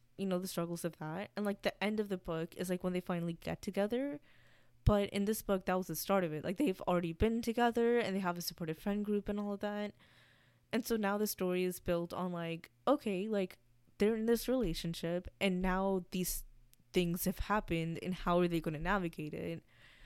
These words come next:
I think that's nice, especially in our kind of community where you don't really see a whole lot of it.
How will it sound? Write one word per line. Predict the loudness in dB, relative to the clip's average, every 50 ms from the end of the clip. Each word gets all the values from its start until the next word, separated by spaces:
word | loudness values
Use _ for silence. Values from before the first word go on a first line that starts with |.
| -20 -20 -10 _ -2
I | -2
think | 0 0 0 0 -2 -2 -6 -6
that's | -6 -6 -4 -6 -8 -8
nice, | -6 -4 -4 -4 -6 -8
especially | -10 -12 -8 -8 -8 -8 -6 -6 -6 -6 -6 -8
in | -10 -10 -8 -10 -10 -10 -10 -10
our | -10 -10 -10 -10 _ -20 -20 -18 -12
kind | -10 -10 -10
of | -10
community | -10 -8 -8 -6 -6 -6 -4 -2
where | -2 0
you | 0
don't | 0 0 0
really | 0 0 -2 -2
see | -2 -4 -2 -2
a | -2
whole | -2 -4 -4 -4 -4
lot | -4 -4
of | -4 -2
it. | 0 -2 -2 -2